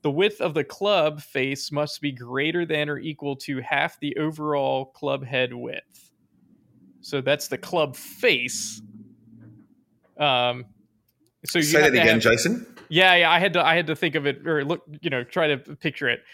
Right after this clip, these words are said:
Speaker 1: The width of the club face. So just the part that, uh, is square and the ball hits, right?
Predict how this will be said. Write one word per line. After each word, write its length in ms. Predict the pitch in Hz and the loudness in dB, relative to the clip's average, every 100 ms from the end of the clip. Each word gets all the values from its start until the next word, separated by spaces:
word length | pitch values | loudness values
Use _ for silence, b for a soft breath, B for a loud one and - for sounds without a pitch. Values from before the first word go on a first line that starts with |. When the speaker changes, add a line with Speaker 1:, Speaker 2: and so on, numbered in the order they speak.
| b _ | b _
Speaker 1:
The 80 | 151 | -2
width 380 | 131 214 - - | 2 2 0 -2
of 160 | 175 147 | -2 0
the 100 | 151 | -2
club 400 | - 170 180 170 | -2 -2 -2 -4
face. 640 | - - 139 110 - - - | -8 0 0 0 -10 -10 -12
So 260 | - 165 | -2 -2
just 400 | 135 120 180 185 | -2 -2 -2 -2
the 80 | - | -6
part 380 | - 190 170 160 | -4 -2 -2 -2
that, 240 | 156 139 - _ | -2 -2 -4 _
uh, 260 | 160 135 123 | -2 0 0
is 480 | 127 139 127 - - - | -2 -4 -4 -6 -6 -10
square 760 | - - - 160 170 180 185 196 _ - | -10 -10 -4 0 2 2 0 -4 _ -2
and 320 | 151 143 135 | 0 0 -2
the 80 | 139 | -2
ball 320 | 143 147 143 | 0 0 0
hits, 400 | - 123 - - | -2 -4 -6 -4
right? 220 | 127 143 | -2 -2